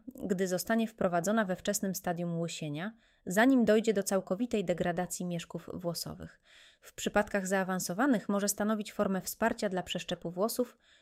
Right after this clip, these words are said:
lub leczenia farmakologicznego. Pamiętaj, L L L T nie działa natychmiast. Kluczowa jest konsekwencja,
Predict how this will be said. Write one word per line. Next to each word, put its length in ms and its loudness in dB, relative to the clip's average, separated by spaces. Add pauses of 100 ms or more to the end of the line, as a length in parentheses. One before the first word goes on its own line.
(180)
lub 320 2
leczenia 380 0
farmakologicznego. 1080 -4 (1000)
Pamiętaj, 720 -2 (720)
L 160 8
L 180 4
L 180 4
T 280 0
nie 180 4
działa 220 4
natychmiast. 720 -8 (500)
Kluczowa 380 4
jest 180 2
konsekwencja, 840 -4